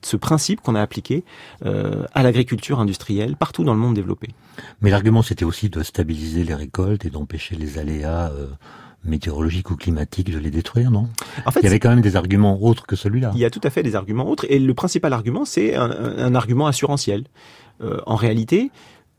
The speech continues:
Speaker 1: les agriculteurs, euh, en payant, parce que tout ça est payant, hein, bien sûr, hein,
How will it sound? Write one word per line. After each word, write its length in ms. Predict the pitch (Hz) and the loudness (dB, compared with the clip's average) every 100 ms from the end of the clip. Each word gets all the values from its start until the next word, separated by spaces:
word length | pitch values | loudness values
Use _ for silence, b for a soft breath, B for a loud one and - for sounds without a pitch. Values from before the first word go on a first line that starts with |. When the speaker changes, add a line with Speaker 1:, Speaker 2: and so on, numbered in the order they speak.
| _ | _
Speaker 1:
les 560 | - 113 113 120 117 113 | -2 2 4 6 4 2
agriculteurs, 720 | 110 - 104 - 311 - - _ - | 0 -2 -6 -2 0 0 -6 _ -8
euh, 720 | - - - - - - - - _ | -6 -4 -4 -6 -6 -8 -10 -14 _
en 220 | - 104 87 | -4 -2 -2
payant, 360 | - 139 269 | 2 2 4
parce 100 | 202 | 0
que 80 | - | -4
tout 120 | 110 | -8
ça 140 | - 107 | -6 -4
est 240 | 98 - - | -4 -8 -6
payant, 280 | 127 196 - | -4 -2 -2
hein, 60 | |
bien 120 | 110 98 | -6 -8
sûr, 200 | - | -12
hein, 120 | 123 | -12